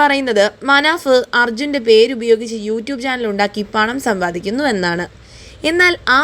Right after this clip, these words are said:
വിമർശനവും ആ വാർത്തയും വരെ ആ ചാനലിൻ്റെ മോണിറ്റൈസേഷൻ ചെയ്തിട്ടില്ല. അതെന്താണെന്ന് പോലും മനാഫിന് അറിയില്ല. ചാനൽ പോലും ക്രിയേറ്റ് ചെയ്തു കൊടുത്തത് മാധ്യമ സുഹൃത്തുക്കളാണ്. അത്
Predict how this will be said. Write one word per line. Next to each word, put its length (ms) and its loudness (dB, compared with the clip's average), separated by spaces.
വിമർശനവും 640 0
ആ 20 2
വാർത്തയും 540 0
വരെ 180 -2
ആ 20 4
ചാനലിൻ്റെ 580 2
മോണിറ്റൈസേഷൻ 800 -2
ചെയ്തിട്ടില്ല. 420 -2
അതെന്താണെന്ന് 760 0
പോലും 340 2
മനാഫിന് 540 -4
അറിയില്ല. 300 -6
ചാനൽ 460 2
പോലും 340 2
ക്രിയേറ്റ് 440 4
ചെയ്തു 260 2
കൊടുത്തത് 340 -2
മാധ്യമ 440 -2
സുഹൃത്തുക്കളാണ്. 680 -4
അത് 120 4